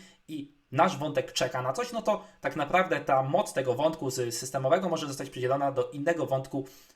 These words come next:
e, tutaj wirtualnego i w tym czasie czekania tak naprawdę wykona się inna operacja. Czyli tak naprawdę w ramach jednego systemu, gdzie mamy kilka wątków systemowych, możemy mieć miliony wątków wirtualnych, czyli o dużo bardziej wykorzystujemy tą moc naszego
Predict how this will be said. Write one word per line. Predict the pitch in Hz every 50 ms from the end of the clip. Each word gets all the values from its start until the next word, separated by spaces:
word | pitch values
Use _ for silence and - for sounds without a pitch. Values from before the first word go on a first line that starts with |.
| _ -
e, | 127 120 113 113 113 117
tutaj | 113 - 131 - 123 117
wirtualnego | 113 131 - - 127 123 113 123 170 - - 196 -
i | - 160 -
w | - -
tym | - 196 196 -
czasie | - 160 151 147 160 151 - - - - _ _ _ _ _ _ _
czekania | - - 135 131 - 202 214 202 170 156 -
tak | - 180 180 -
naprawdę | 151 123 139 139 135 139 127
wykona | - - 131 120
się | - - 101 - - - -
inna | 170 165 156 143 135 -
operacja. | 131 127 - 135 135 135 - - 127 - - _ - - _ -
Czyli | - 196 180 170
tak | - - 165 156 -
naprawdę | 160 156 - 214 185 180 160
w | -
ramach | 175 180 170 165 160 -
jednego | 165 156 160 180 214 208 190 175
systemu, | - - - - 147 135 139 175 220 - - - - _ _ -
gdzie | 135 - 143 139 131 127 - -
mamy | 135 151 151 147 147 143
kilka | 139 - 190 185 - 156 143
wątków | 156 147 143 - -
systemowych, | - 135 135 - 151 190 - 190 185
możemy | 175 151 139 151 151
mieć | 151 139 -
miliony | 143 139 143 165 202 226 202 175
wątków | 165 160 156 156 - 139 123
wirtualnych, | 135 127 - 135 127 147 190 202 196 175
czyli | - - 143 143 -
o | -
dużo | 131 135 196 - - 139
bardziej | 123 - 143 180 202 180 160 139
wykorzystujemy | 127 127 - 127 113 123 117 - 131 131 135 139 139 135 - - - _ _ _
tą | - 185 160
moc | 139 127 135 139 139 -
naszego | 135 120 - 107 107 107 -